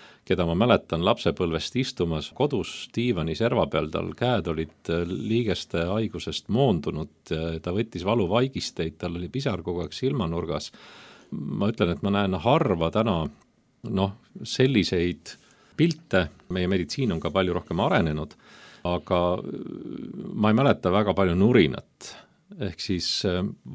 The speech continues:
valule ja haigustele mindi natukene teistmoodi vastu ja võib-olla see enesetunne, äh, tajumine oma terveks või, või terve olemise tajumine, see on ka inimestel erinev. Ehk siis, äh,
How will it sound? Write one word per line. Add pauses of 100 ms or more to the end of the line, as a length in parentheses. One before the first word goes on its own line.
(140)
valule
ja
haigustele
mindi
natukene
teistmoodi
vastu
ja
võib-olla
see
enesetunne,
äh, (320)
tajumine (400)
oma
terveks (220)
või,
või
terve
olemise
tajumine, (1080)
see
on
ka
inimestel
erinev. (520)
Ehk
siis, (200)
äh,